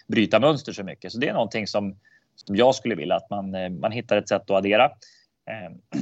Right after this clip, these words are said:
<clears throat> gå framåt då. Så sen kommer ju allting lite grann i cykler också. Ibland kommer det fram väldigt många bra som drar med sig, eh, de andra, och låt oss hoppas nu att, eh, att den trenden är bruten lite grann på forwardsidan, för det är ju där som den stora bristen har om vi exempelvis ska leka med att sätta ihop O S-lag nu, så,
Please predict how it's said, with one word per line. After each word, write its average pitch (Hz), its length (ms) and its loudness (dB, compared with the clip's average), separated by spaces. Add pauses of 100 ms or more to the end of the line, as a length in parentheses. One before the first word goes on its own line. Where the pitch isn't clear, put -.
(120)
<clears throat> - 0 -
gå 131 180 4
framåt 127 440 2
då. 92 140 -4
Så 104 260 -6 (1040)
sen 143 120 0
kommer 165 220 -4
ju 151 60 0
allting 147 260 -6
lite 151 160 -10
grann 131 180 -2
i 123 40 -10
cykler 135 380 -8
också. 120 220 -6
Ibland 127 200 -6
kommer 127 180 -10
det 127 60 -8
fram 120 160 -4
väldigt 110 220 -4
många 135 200 -2
bra 117 200 0
som 117 160 -10
drar 107 160 2
med 101 220 -2
sig, 131 260 -2 (460)
eh, 107 120 2
de 120 140 2
andra, 107 320 6
och 101 340 -2
låt 120 420 -2
oss - 120 -6
hoppas 127 340 2
nu 110 120 -2
att, - 240 -2
eh, 101 180 0 (480)
att - 160 -2
den 120 200 6
trenden 98 400 0
är 98 60 -2
bruten 101 340 -2
lite 98 160 -2
grann 98 200 4
på - 60 -14
forwardsidan, 95 720 2
för 101 80 -10
det 104 60 -2
är - 20 0
ju 104 60 2
där 104 160 8
som 98 280 -6 (600)
den 113 140 -4
stora 110 260 4
bristen 117 360 2
har 98 160 4
om 98 80 -4
vi 101 140 0
exempelvis 104 600 -4
ska 110 100 -4
leka 107 280 0
med 101 80 -8
att 98 60 -10
sätta 104 220 -6
ihop 104 240 -4
O 101 160 -2
S-lag 117 400 4
nu, 95 140 -6
så, 98 240 -4